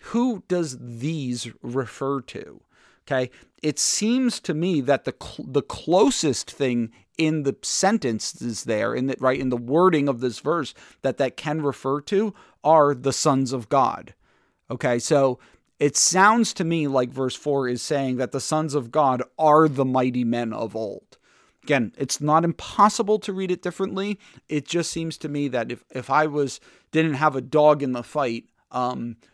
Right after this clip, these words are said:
that that on balance seems like the best way to take that. Uh, those who are very persuaded of the angelic interpretation,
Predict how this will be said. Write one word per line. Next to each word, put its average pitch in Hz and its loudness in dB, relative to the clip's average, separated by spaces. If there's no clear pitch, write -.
that 123 -6
that 135 -4
on 127 -4
balance 135 0
seems 139 -6
like 123 -6
the - -10
best 117 -6
way 117 -4
to - -20
take 143 -8
that. 107 -10
Uh, - -10
those 165 4
who 185 2
are 156 4
very 147 4
persuaded 143 2
of 123 -2
the 127 0
angelic 165 2
interpretation, 147 -4